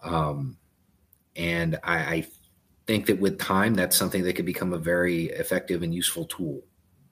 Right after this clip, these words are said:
for people. I don't know that it's there yet, but I don't want to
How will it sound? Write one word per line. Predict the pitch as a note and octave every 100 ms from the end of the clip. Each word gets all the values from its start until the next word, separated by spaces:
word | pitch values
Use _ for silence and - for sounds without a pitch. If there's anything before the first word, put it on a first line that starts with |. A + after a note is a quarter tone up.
| _
for | D#3+
people. | - C#3+ C#3 - - - - - - - _
I | E2+
don't | E2 F2+ E2+
know | F2 E2+
that | E2+
it's | E2 -
there | - F2+
yet, | - D#3+ F#3+ - - - - -
but | F2 F2+
I | F#2+
don't | G2 G#2 G2
want | G2 F2
to | - G2 F2+ F2